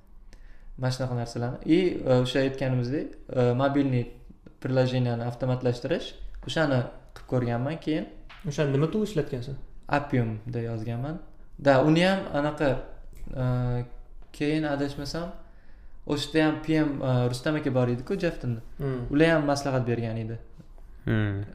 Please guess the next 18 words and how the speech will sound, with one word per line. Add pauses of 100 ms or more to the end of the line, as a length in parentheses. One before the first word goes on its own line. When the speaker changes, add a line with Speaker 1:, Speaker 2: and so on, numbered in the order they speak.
Speaker 2:
Appiumda (100)
unda (200)
o'shanda
qanaqadir
dasturlash
tili
yozasan? (840)
Speaker 1:
Da, (380)
e, (640)
Appiumni (560)
har
xil
dasturlash
tilida (280)
yozsa
bo'ladi, (260)
Appium (200)
kodini.